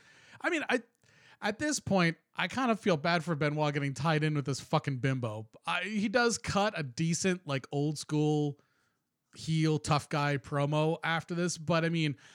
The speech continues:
I just feel bad that it always seems to dump to him after the fucking bimbo has to say, "Do you see this Super Bowl ring?" Every fucking time. It's just, oh, yeah, I get it. Okay, Mongo's got a Super Bowl ring. Congratulations. He was in the league for fifteen years and has a Super Bowl ring.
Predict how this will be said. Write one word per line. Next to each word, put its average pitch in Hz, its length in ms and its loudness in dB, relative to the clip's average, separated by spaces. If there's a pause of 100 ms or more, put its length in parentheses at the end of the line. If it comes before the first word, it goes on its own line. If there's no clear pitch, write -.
(140)
I 214 80 0
just 240 200 0
feel 220 300 4
bad 175 240 4
that 156 120 0
it 165 80 2
always 202 240 2
seems 220 220 0
to 185 80 -2
dump 175 320 0
to 170 80 2
him 170 240 4
after 151 200 2
the 143 120 -2
fucking 160 360 -2
bimbo 139 440 2
has 131 240 0
to 135 120 -6
say, 139 420 4 (460)
"Do 151 80 0
you 185 100 6
see 208 360 2
this 185 300 4
Super 202 380 2
Bowl 160 360 6
ring?" 127 520 4 (140)
Every 294 300 10
fucking 370 400 2
time. 208 600 4
It's 180 180 -2
just, 226 220 -4
oh, 220 280 -2
yeah, 214 220 -4
I 208 100 2
get 240 260 2
it. 131 140 -2 (160)
Okay, 196 440 -2
Mongo's 202 380 0
got 202 160 2
a 190 40 0
Super 220 260 0
Bowl 156 200 2
ring. 135 240 2
Congratulations. 180 1200 -4 (340)
He 185 100 -2
was 208 140 2
in 247 120 0
the 240 60 0
league 240 180 0
for 214 140 2
fifteen 220 400 -2
years 214 220 2
and 196 140 0
has 202 280 4
a 196 120 0
Super 226 280 0
Bowl 160 240 2
ring. 120 320 0